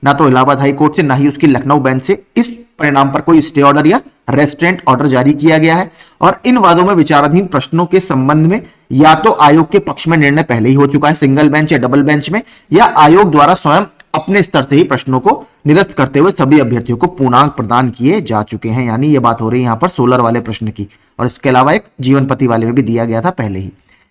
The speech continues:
किसी भी प्रकरण में आयोग के विरुद्ध कोई विपरीत आदेश नहीं है तथा आयोग द्वारा घोषित परिणाम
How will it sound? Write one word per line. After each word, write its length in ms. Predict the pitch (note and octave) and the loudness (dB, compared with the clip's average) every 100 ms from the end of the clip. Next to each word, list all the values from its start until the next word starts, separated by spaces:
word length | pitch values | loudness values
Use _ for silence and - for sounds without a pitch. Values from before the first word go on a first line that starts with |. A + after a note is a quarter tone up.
| _ G3 | _ 0
किसी 200 | F3 A3 | 2 2
भी 80 | C4 | 2
प्रकरण 360 | G#3+ - F3 | 0 0 0
में 160 | F#3+ A3+ | 0 0
आयोग 320 | D3+ D3+ E3 | 2 2 2
के 60 | F3 | 0
विरुद्ध 260 | D3+ F#3+ - | 2 2 0
कोई 300 | - F3+ G3 | 0 2 4
विपरीत 420 | D3+ C#3+ D#3+ - | 2 2 0 0
आदेश 340 | B2+ B2+ D3 A#2+ | 0 2 0 -2
नहीं 220 | A2+ C3 | -4 -2
है 120 | D3+ - _ _ | -4 -8 _ _
तथा 160 | D3 G#3+ - | -2 0 2
आयोग 300 | D#3+ F#3+ F#3+ | 2 2 2
द्वारा 220 | D#3 D#3 | 2 2
घोषित 360 | D3+ C3 G3 F#3+ | 0 0 0 -2
परिणाम 380 | C3+ C3 C3+ | -2 2 2